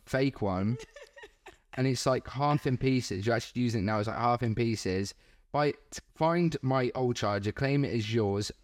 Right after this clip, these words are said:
Speaker 1: break that one, blame it on me,
Speaker 2: <laughs>
Speaker 1: give me this one back and go buy yourself a new one, a nice one.
Speaker 2: I am sorry. That is, uh, I won't deny that. It's a
Speaker 1: And
Speaker 2: trait
Speaker 1: that's
Speaker 2: of
Speaker 1: the
Speaker 2: mine.
Speaker 1: thing.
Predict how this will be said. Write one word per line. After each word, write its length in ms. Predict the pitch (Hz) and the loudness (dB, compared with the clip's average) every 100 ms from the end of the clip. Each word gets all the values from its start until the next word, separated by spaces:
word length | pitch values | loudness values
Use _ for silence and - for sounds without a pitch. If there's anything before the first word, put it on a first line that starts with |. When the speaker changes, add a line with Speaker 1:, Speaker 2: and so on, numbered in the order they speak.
| _ - | _ 0
Speaker 1:
break 260 | 151 156 | 0 2
that 220 | 143 113 | 0 2
one, 260 | 117 101 101 - | 2 0 0 0
blame 280 | 139 156 151 | 2 2 2
it 40 | |
on 160 | 139 127 | 2 2
me, 300 | 107 104 117 - | 0 -4 -8 -14
Speaker 2:
<laughs> 140 | - | -6
Speaker 1:
give 140 | - 156 | -2 2
me 140 | 160 | 2
this 120 | 151 | 2
one 120 | 147 120 | 0 0
back 180 | 113 | 0
and 80 | 117 | 0
go 100 | 113 | -2
buy 180 | 107 110 | 0 -2
yourself 300 | 107 113 104 | 0 -2 0
a 40 | |
new 180 | 104 104 | 0 2
one, 140 | 107 107 | 0 0
a 60 | |
nice 280 | 104 101 - | 0 -2 -4
one. 140 | 107 - | -6 -2
Speaker 2:
I 100 | 214 | 2
am 200 | 220 220 | 4 2
sorry. 260 | 208 190 185 | 2 2 2
That 180 | 185 - | 2 0
is, 220 | 196 - | -2 -2
uh, 220 | 202 196 | -2 0
I 100 | - 196 | 0 0
won't 260 | 208 190 | 0 0
deny 200 | 190 185 | 0 0
that. 160 | 185 180 | 0 -2
It's 120 | - | -4
a 40 | 156 | 0
Speaker 1:
And 100 | 175 | 2
Speaker 2:
trait 140 | 185 | 2
Speaker 1:
that's 60 | 185 | 2
Speaker 2:
of 60 | |
Speaker 1:
the 60 | 190 | 0
Speaker 2:
mine. 260 | 190 | 2
Speaker 1:
thing. 0 | 185 | 2